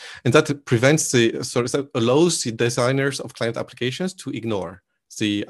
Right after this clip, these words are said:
actual implementation of the database and how the data is located in the world. Uh, so to recap, again, uh, I will say in the first way of thinking about databases, you have record,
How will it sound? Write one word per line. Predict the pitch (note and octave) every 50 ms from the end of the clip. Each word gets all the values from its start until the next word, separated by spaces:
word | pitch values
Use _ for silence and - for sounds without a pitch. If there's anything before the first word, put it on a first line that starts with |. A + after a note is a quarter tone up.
| - -
actual | A2+ - - - - A#2 G#2+ G2+ G2+ -
implementation | A2+ G2+ - A2+ G#2 G2 F#2 - A2 G#2 - - F#2+ F#2 F#2+ -
of | F#2+ F#2+
the | G#2
database | - G2+ G2 G2 F#2 - G#2+ G2+ - -
and | G2 G2 F#2+ -
how | - G2
the | F#2 G2+
data | - G2+ F#2 - - -
is | G2 F#2
located | - F#2+ - - G2 - _
in | G2+ F#2+
the | F#2 G2
world. | - - F#2+ G#2 - - _ _
Uh, | G2 F#2+ F#2 F#2
so | F#2 - - - G#2+ G2+ G2+ G2 G2 - _ - - - _
to | - -
recap, | B2+ A2+ C3+ F#3+ G3+ - - B2 A#2 A#2+ C#3+ D3+ - - - - _ - - - - _ _
again, | - A2+ - A2+ A2 A#2 C#3+ E3+ F#3+ F#3+ -
uh, | - A#2+ G#2+ G#2 G2+ G2+ G2+ G#2+ A#2 C3 D3 - - _
I | - A#2
will | A#2+ A#2+ B2
say | B2 - - B2+ A2+ A2 G#2+ G#2 G#2 A2 - - _
in | - B2 A#2
the | A2 - - G#2+
first | - - - F3 G3 - -
way | E3 D3+
of | C#3+ C3
thinking | - C#3+ B2+ C3+
about | A#2+ A#2 A2+ G2
databases, | A2 G#2 A2 G#2 G#2+ B2 A#2+ - - E3 E3 -
you | A#2+ G#2
have | G2+ - -
record, | G#2+ B2+ C3+ - D3+ D3 D3